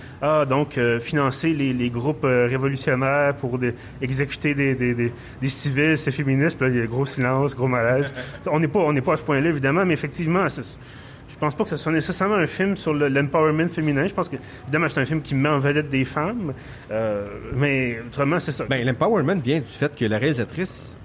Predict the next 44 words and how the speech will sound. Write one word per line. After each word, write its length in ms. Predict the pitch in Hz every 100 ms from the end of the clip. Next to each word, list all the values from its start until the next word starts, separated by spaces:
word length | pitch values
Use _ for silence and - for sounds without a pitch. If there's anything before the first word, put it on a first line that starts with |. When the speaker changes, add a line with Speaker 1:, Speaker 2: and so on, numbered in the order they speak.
| -
Speaker 2:
elle 120 | 110 110
fait 160 | 180
ce 120 | 180
qu'elle 200 | - 117
veut. 240 | 98 139 165
Speaker 1:
Oui, 120 | 233 320
oui, 80 | 302
absolument. 440 | - 220 240 262
Speaker 2:
Puis 100 | 123
l'actrice, 460 | 139 135 190 262 -
elle 80 | 107
fait 140 | 175
ce 100 | 180 - - -
qu'elle 160 | 170 135
Speaker 1:
Mais 120 | 156
Speaker 2:
veut. 180 | 180 117
Speaker 1:
tu 40 |
sais, 100 | - -
ce 100 | -
que 100 | 165
je 80 |
veux 0 |
Speaker 2:
Puis, 80 | 151
Speaker 1:
dire, 20 |
c'est 60 | -
que 40 | 175
Speaker 2:
puis 100 | 165
Speaker 1:
c'est 60 |
pas 120 | 151
Speaker 2:
l'actrice, 280 | 214 220 202
Speaker 1:
le 80 | 131
Speaker 2:
l'actrice 380 | 156 - 196 131
joue 120 | 170
des, 160 | 151 131
des, 140 | 127
des, 140 | 117 123
des, 180 | 120 117
des, 240 | 113 110
euh, 240 | 107 104 101 - - - -
des, 180 | 117 113
des, 140 | 107 107
des 140 | 120
trucs, 300 | - 175 -
euh, 500 | 123 113 110 107